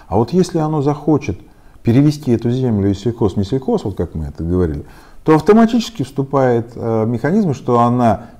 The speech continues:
перестает быть, э, этому фермеру, скажем так, э, в аренду сдается, а просто он получает компенсацию потери сельхозпроизводства. В общем, это было в Советском Союзе. Мы же тоже,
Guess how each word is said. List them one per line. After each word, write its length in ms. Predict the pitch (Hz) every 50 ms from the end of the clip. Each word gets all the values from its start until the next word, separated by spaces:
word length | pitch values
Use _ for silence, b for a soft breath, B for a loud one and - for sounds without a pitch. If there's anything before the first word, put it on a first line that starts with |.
| -
перестает 480 | - 156 160 160 - - 156 143 123 101
быть, 280 | 92 95 92 95 - -
э, 360 | - - 92 98 104 107 101 107
этому 240 | 101 - 107 101 98
фермеру, 1200 | - - 113 90 90 87 82 85 85 80 80 85 82 90 - - - - - - 73 - - 82 85
скажем 260 | - - 90 85 87
так, 160 | 82 - 82 87 - - B B B B B B B B B
э, 60 | -
в 1080 | 98 92 90 90 87 82 87 85 82 82 78 78 76 73 71 65 - - - 82 92 85
аренду 380 | 110 135 196 254 269 233 165 127
сдается, 500 | 110 104 101 98 92 85 80 78 - 95
а 40 | 113
просто 380 | - - 233 - - - 175
он 160 | 143 143 147 147
получает 380 | 147 143 135 - 147 131 139
компенсацию 720 | - 139 131 135 143 147 143 - 233 247 240 - - 131 107
потери 380 | - - 117 - - 190 165
сельхозпроизводства. 800 | 151 - 123 - 139 131 135 - 135 135 127 110 87 76 - -
В 20 | 101
общем, 240 | 107 - 147 143
это 240 | 143 143 156 135 135 135 B B B B B B
было 300 | B 110 135 190 220 202
в 40 | - -
Советском 400 | - 117 131 131 - - 135 -
Союзе. 400 | - 131 123 107 - - - - - b b b b b b b b b b
Мы 120 | - 131 131
же 100 | 165 190
тоже, 520 | - 294 220 151 120 104 95 92 82 85